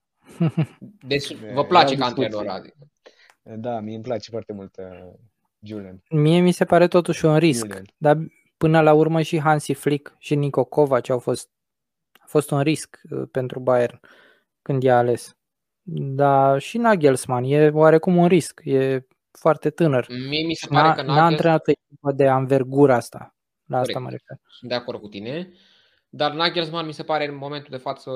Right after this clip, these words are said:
Speaker 1: omul potrivit să construiască o echipă pe termen lung. I s-a dat un contract pe cinci ani. Cred că cel mai mare contract care s-a oferit în, uh, ultimii zece ani. Deci Pep Guardiola a primit trei ani. Ancelotti parcă tot trei ani,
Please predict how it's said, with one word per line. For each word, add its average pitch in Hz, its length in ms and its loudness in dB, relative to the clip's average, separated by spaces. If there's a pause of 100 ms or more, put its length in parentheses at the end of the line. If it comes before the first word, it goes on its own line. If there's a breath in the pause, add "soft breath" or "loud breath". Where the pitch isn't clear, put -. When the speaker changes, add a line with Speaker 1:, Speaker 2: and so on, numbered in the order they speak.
(280)
Speaker 1:
omul 127 240 -10
potrivit 123 460 -10
să 131 220 -14 (680)
construiască 135 480 -6
o 123 40 -4
echipă 123 340 -8
pe 117 140 -12
termen 117 380 -8
lung. 127 420 -10 (680)
I 120 120 -14
s-a 123 140 -4
dat 135 160 -2
un 143 80 -8
contract 131 320 -4
pe 123 80 -6
cinci 117 320 -12
ani. 151 380 -6 (840)
Cred 135 160 -12
că 135 80 -8
cel 139 160 -8
mai 143 100 -4
mare 143 200 -2
contract 123 480 -6
care 120 240 -10
s-a 117 140 -8
oferit 123 360 -8
în, 120 260 -12
uh, 113 240 -14 (240)
ultimii 123 440 -8
zece 123 300 -4
ani. 117 360 -6 (500)
Deci - 360 -18
Pep 135 180 -2
Guardiola 131 360 0
a 135 40 -6
primit 135 240 -10
trei 139 220 -4
ani. 98 400 -10
Ancelotti 113 1120 -8 (100)
parcă 110 240 -8
tot 113 180 -10
trei 117 240 -4
ani, 175 320 -6